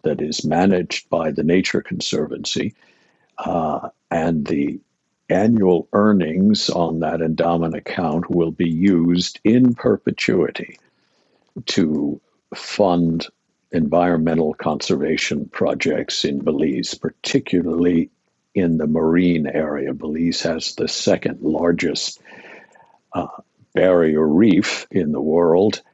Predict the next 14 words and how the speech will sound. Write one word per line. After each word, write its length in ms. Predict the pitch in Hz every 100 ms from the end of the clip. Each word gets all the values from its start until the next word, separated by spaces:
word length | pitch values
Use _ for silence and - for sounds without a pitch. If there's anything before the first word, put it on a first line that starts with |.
| _ _ _ _ _
and, 760 | 85 78 78 76 76 71 - -
uh, 140 | - -
it 240 | - -
is 340 | - - - -
a, 260 | - - - -
a 60 |
place 440 | - - 87 71 -
of 120 | 80
enormous 920 | 73 76 78 90 90 73 65 - -
environmental 960 | 78 73 78 78 69 76 76 69 69 - _ _ _ _ _ _ _ _ -
diversity 880 | - 73 87 87 - 80 85 82 73 -
and, 280 | 78 65 - - -
and 240 | 71 73
sensitivity. 960 | - 90 82 - - 85 - - -